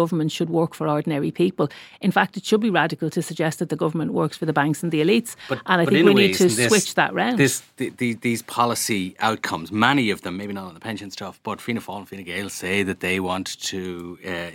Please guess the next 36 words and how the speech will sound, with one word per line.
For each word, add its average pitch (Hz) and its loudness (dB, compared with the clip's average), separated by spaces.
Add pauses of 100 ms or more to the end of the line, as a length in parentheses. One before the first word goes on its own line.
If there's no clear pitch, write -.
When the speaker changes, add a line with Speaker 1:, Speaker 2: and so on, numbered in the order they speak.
Speaker 2:
im-, 85 -12
recruit 92 -4
into 92 -8
the 92 -12
public 90 -10
services 92 -4
and 85 -10
pay 92 -6
them 92 -8
more. 92 -4
They 92 -8
say 92 -8
they 95 -6
want 92 -6
Speaker 1:
Yeah, 233 0
Speaker 2:
to 226 -6
Speaker 1:
but 233 -2
Speaker 2:
build 202 -2
Speaker 1:
they've 214 2
never 233 4
Speaker 2:
houses 202 0
Speaker 1:
done 214 2
Speaker 2:
and 190 -6
Speaker 1:
it. - -20
Speaker 2:
all, 117 0 (100)
all 113 0
those 107 -2
sort 104 -4
of 98 -8
things. 95 -10
The - -4
phase 156 2
that 120 -4 (200)
politics 117 -2
is 92 -2
in 95 -4